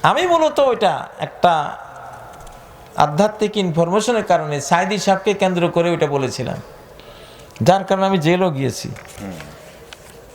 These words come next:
আমি টার্গেটে ছিলাম যে সাইদি সাহেবের জন্য কি করি, কি করব। ওনার জন্য তো আমার কাছে একটা পাওনা আছে।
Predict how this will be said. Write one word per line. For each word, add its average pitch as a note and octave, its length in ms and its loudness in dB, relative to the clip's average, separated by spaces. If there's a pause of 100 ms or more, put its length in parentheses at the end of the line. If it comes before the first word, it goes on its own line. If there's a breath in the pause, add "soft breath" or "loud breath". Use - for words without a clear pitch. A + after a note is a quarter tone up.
(300)
আমি G#3 140 4
টার্গেটে B3+ 440 2
ছিলাম B3+ 260 2
যে G3+ 80 2
সাইদি A#3 340 0
সাহেবের C4+ 300 2
জন্য C4 280 0
কি D4 200 0
করি, D3 300 0 (120)
কি C4+ 160 -2
করব। C#3 440 -2 (160)
ওনার G#3 360 2
জন্য G#3+ 220 0
তো G#3+ 120 0
আমার F#3 280 2
কাছে F#3 260 -2
একটা D#3+ 180 0
পাওনা F#3 380 0
আছে। - 220 -10